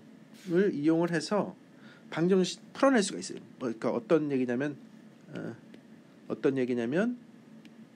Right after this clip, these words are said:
어,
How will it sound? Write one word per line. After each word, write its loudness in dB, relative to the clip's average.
어, -18